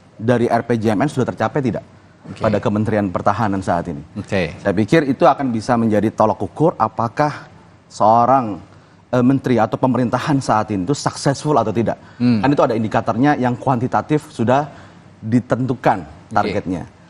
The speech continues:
Speaker 1: Dan dari situ kita harus melihatnya apakah ini sudah memenuhi atau tidak. Kemudian yang kedua adalah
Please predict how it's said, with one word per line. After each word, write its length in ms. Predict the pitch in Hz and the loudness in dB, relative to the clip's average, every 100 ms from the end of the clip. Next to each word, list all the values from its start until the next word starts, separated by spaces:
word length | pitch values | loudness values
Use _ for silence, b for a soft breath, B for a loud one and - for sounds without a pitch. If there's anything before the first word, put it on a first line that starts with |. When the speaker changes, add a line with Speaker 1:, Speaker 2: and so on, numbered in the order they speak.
| b b | b b
Speaker 1:
Dan 160 | 120 | 0
dari 160 | 120 110 | 2 0
situ 180 | 127 117 | -2 -2
kita 300 | 143 143 113 | 0 0 0
harus 80 | |
melihatnya 480 | 120 107 104 110 120 | -2 -2 -2 2 2
apakah 320 | 104 104 120 | 2 0 -2
ini 80 | 135 | -2
sudah 240 | 123 104 104 | -2 -2 -2
memenuhi 240 | 95 104 | 0 -2
atau 100 | 85 | -4
tidak. 300 | 82 80 69 - _ b b | -6 -8 -10 -14 _ b b
Kemudian 260 | - 139 208 | 0 2 2
yang 120 | 160 | 2
kedua 420 | 143 92 90 - | 2 2 2 2
adalah 400 | 107 85 92 160 | 0 0 0 0